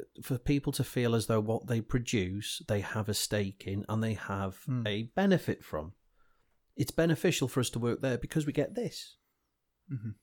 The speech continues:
Speaker 1: Th-, that won't happen with private companies because there's always an element of profit. So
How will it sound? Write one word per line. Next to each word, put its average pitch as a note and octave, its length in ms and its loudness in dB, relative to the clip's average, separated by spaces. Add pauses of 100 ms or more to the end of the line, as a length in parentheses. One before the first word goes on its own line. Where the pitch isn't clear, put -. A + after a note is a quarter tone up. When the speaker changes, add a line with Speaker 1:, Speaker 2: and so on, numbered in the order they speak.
(120)
Speaker 1:
Th-, - 160 -12
that - 160 0
won't C#3 220 2
happen B2+ 340 2
with G2+ 240 -2
private F#2+ 300 0
companies A2 320 -2
because A2+ 480 -2 (640)
there's B2 260 4
always B2 460 6
an A#2 40 4
element G2+ 360 2
of - 100 -6
profit. - 440 2 (720)
So A#2+ 400 6